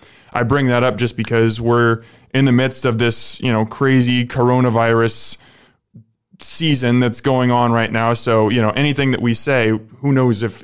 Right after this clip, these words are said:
it's gonna change in an hour, if it's gonna change in two days, if it's gonna change in a week. So, trying to bring you the most updated information we can. Um, anyway, I guess I really wanted to talk to you, Nick, because, you know, you are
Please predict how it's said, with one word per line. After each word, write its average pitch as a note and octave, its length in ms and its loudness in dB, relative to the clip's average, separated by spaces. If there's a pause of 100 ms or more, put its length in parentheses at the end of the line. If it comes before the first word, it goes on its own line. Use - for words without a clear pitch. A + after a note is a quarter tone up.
it's A#2 160 -4
gonna A2+ 200 0
change A#2+ 480 0
in G#2+ 160 -4
an G2 80 -4
hour, C#3+ 340 0
if C#3 120 -4
it's G#2+ 120 -2
gonna A2 200 -2
change A#2 340 0
in A2 220 2
two A#2+ 240 -2
days, C3+ 360 2
if - 60 -6
it's A2+ 140 -4
gonna A2+ 160 -4
change B2 240 0
in A2+ 80 2
a A2 40 0
week. C3 240 0
So, A#2+ 320 0 (260)
trying B3 200 0
to A3 60 0
bring F#3 140 0
you D#3 60 0
the C#3 80 0
most C#3 280 -2
updated C3 400 -2
information A#2+ 520 -2
we A2 80 0
can. A2+ 540 -2 (840)
Um, A#2 500 0 (600)
anyway, A2+ 680 0 (460)
I C#3+ 100 -2
guess E3 400 -2 (320)
I E3 80 0
really A3 260 2
wanted F3 280 0
to A#2+ 80 -4
talk C#3 300 -2
to B2+ 120 -8
you, A#2+ 120 0
Nick, A2+ 320 -2
because, A2+ 640 -2
you B2 120 -2
know, A2 140 0
you B2 420 0
are G#2+ 460 2